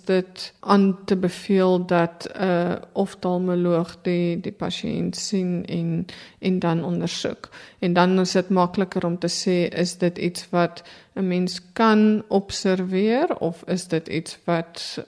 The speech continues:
ehm, dringende behandeling nodig? Ehm, wat ek dink belangrik is om uit te lig, is dat strabisme kan dikwels as 'n waarskuwing te sê dat daar iets anders aan die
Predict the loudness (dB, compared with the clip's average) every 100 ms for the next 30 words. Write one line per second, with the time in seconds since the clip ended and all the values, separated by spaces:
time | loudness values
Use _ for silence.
0 | -4 -2 0 0 0 0 0 0 0 -2
1 | -2 -2 -2 -2 0 -2 -2 -6 -10 -12
2 | -20 -18 -18 -18 -12 -2 0 2 2 2
3 | 0 -6 -20 -10 -2 0 4 6 8 6
4 | 8 8 8 8 4 2 0 2 0 2
5 | 2 2 2 0 0 0 0 4 4 2
6 | -6 -18 -20 _ -8 -6 -2 2 2 4
7 | 2 2 4 6 8 6 2 -16 -20 -20
8 | _ 4 8 8 8 6 6 2 2 2
9 | 4 4 0 2 2 4 2 6 8 8
10 | 4 2 4 6 4 2 -2 -2 2 4
11 | 4 4 4 2 2 -2 -6 _ 6 8
12 | 8 6 6 4 2 -2 0 2 0